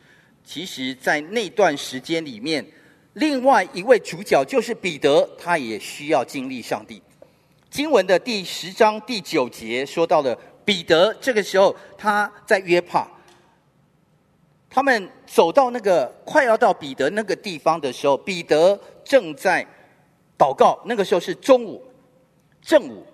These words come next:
他到房顶上去祷告。彼得觉得很饿，但是他在祷告，他就看到天开了，有一个雾降下来，然后好像一块大布，大布四个角垂在地上，里面，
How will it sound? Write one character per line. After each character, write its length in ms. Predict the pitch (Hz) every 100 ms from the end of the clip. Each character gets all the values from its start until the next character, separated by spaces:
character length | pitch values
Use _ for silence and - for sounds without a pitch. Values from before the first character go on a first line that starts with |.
| _
他 120 | -
到 200 | 190 170
房 300 | 131 - 170
顶 160 | 202 123
上 160 | 175
去 100 | 147
祷 200 | 139 95
告。 160 | 92 135
彼 160 | - 240
得 100 | 330
觉 160 | 330
得 80 | 330
很 100 | 262
饿， 280 | 185 277 220 - - - _ _ _ _ _ _ _ _ _ _ _ _ _
但 120 | 269
是 140 | 277
他 160 | 262 254
在 100 | 254
祷 200 | 208 147
告， 500 | - 170 120 - -
他 120 | -
就 100 | 302
看 180 | 254 285
到 140 | 277 254
天 320 | - 269 262
开 240 | - 233
了， 100 | 220
有 140 | 165 175
一 40 |
个 220 | 226 208 - - - -
雾 260 | 285 240
降 340 | 175 - 311 226
下 220 | - 214
来， 260 | 151 131 151 - _
然 100 | 185
后 140 | 247 202 - -
好 140 | - 185
像 200 | 285 226
一 60 |
块 180 | 226 269
大 280 | 240 285 226
布， 260 | - 240 147
大 180 | 302
布 300 | 240 277 240 190 -
四 260 | - -
个 140 | 269 208
角 320 | - 147 107 - _ _
垂 180 | - 185
在 160 | 214 226
地 180 | 233
上， 240 | 170 196 131 - _ _ _ _ _
里 200 | 185 226
面， 320 | 302 277 160